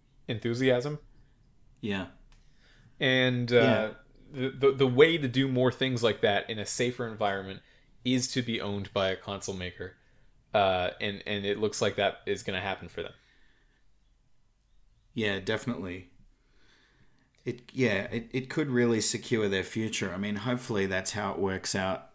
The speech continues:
Speaker 2: Um, and it just gives them the opportunity to really just focus on being creative and doing what they wanna do, and not, not worrying about, you know,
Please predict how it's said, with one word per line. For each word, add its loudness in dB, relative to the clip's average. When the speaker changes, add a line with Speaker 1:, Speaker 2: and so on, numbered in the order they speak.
Speaker 2:
Um, -8
and -2
it -6
just -2
gives 0
them 2
the 2
opportunity 0
to 0
really 6
just 0
focus 2
on -4
being 2
creative 4
and 2
doing 4
what 0
they 2
wanna -2
do, 0
and -2
not, -6
not -4
worrying 0
about, -2
you -2
know, -2